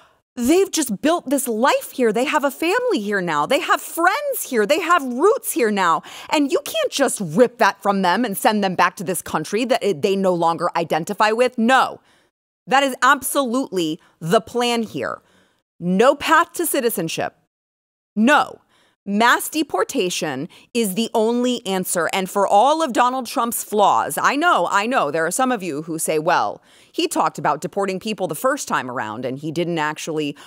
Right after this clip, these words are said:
uh, deport as many people." Well, first of all, don't hold it against him that there were far less people trying to come into the country because of his rhetoric, because of his tough talk.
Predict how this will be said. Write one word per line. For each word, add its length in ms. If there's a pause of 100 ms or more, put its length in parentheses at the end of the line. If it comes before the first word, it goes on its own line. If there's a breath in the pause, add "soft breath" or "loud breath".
(300 loud breath)
uh, 360
deport 420
as 160
many 180
people." 300
Well, 140
first 320
of 80
all, 320 (880)
don't 220
hold 180
it 100
against 360
him 240 (260 soft breath)
that 320
there 220
were 160
far 320
less 240
people 400
trying 720
to 120
come 220
into 180
the 120
country 400
because 520
of 200
his 200
rhetoric, 440
because 400
of 100
his 180
tough 240
talk. 320